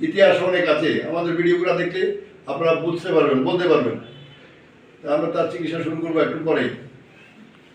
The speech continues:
ফ্যান-, বাহ, বাহ।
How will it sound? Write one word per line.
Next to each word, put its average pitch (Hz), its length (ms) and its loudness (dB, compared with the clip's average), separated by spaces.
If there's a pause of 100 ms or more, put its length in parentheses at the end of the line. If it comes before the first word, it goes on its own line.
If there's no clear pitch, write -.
(1040)
ফ্যান-, 190 220 -2 (3750)
বাহ, 135 420 -6
বাহ। - 120 -8